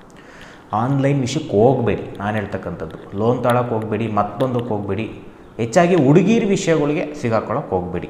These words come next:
ಯಾಕೆಂದರೆ ರಾಹು ಶುಕ್ರ ಮೋಸ್ಟೆಸ್ಟ್ ಡೇಂಜರಸ್. ಸ್ವಲ್ಪ ಸಮಸ್ಯೆಗಳನ್ನ ತೋರಿಸ್ತಾ ಇದೆ ಆನ್‌ಲೈನ್ ಫ್ರಾಡ್ಸ್. ಹಾಗೆ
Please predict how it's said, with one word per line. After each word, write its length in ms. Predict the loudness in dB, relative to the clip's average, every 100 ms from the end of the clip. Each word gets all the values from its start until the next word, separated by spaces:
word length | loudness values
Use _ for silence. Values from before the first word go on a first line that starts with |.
| -12
ಯಾಕೆಂದರೆ 280 | -8 -6 2
ರಾಹು 300 | 4 4 2
ಶುಕ್ರ 300 | -4 -4 -4
ಮೋಸ್ಟೆಸ್ಟ್ 880 | -4 -4 -4 -4 -6 -8 -8 -8 -8
ಡೇಂಜರಸ್. 520 | -6 -8 -8 -10 -12 -18 -20 -20 -20 -6
ಸ್ವಲ್ಪ 200 | 0 0
ಸಮಸ್ಯೆಗಳನ್ನ 720 | 0 -4 -4 -4 -4 -2 -2 -4 -4
ತೋರಿಸ್ತಾ 360 | -6 -6 -6 -4
ಇದೆ 120 | -4 -6 -14 -18 -20 -20 -8
ಆನ್‌ಲೈನ್ 540 | -4 -2 -2 -4 -4 -8
ಫ್ರಾಡ್ಸ್. 480 | 0 0 0 -6 -14 -18 -18 -20 -20 -20 -20 -20 -20 -20 -20 -18 -4
ಹಾಗೆ 320 | -2 0 0